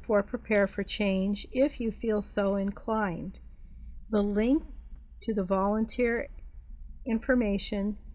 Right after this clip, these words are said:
will be on the transcript. Okay, we're going to a Nazi question. What was the purpose of the Nazi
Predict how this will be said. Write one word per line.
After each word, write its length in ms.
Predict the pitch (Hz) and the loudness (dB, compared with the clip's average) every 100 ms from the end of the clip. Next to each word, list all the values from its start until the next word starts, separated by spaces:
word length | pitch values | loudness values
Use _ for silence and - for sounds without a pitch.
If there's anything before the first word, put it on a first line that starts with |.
| - - | -14 -8
will 140 | 226 196 | 0 2
be 180 | 208 208 | 2 2
on 260 | 190 185 | 0 0
the 100 | 190 | -2
transcript. 800 | - 196 185 180 - 160 170 - - - - - - - - - _ _ - - 220 | -2 -2 0 -2 -4 -6 -8 -10 -18 -18 -20 -18 -18 -18 -18 -20 _ _ -14 0 6
Okay, 500 | 226 - 196 160 165 | 6 8 6 8 6
we're 160 | 190 | 2
going 380 | 190 220 233 240 - 240 | 6 8 10 8 8 10
to 400 | 214 208 190 - | 12 10 8 2
a 120 | 214 196 | 6 8
Nazi 480 | 190 202 226 220 | 10 8 6 2
question. 680 | 196 - 170 170 - - 165 - - - - - - - - - - | 2 6 6 4 -2 -4 -4 -6 -12 -14 -14 -14 -14 -14 -12 -12 -2
What 260 | 240 262 339 | 8 8 10
was 220 | 320 - | 8 10
the 100 | 262 | 6
purpose 720 | - - 233 240 208 185 - - | 8 8 8 10 8 8 4 6
of 220 | 202 190 | 6 8
the 120 | 196 | 6
Nazi 760 | 196 196 214 220 - 269 262 | 8 10 8 6 4 6 6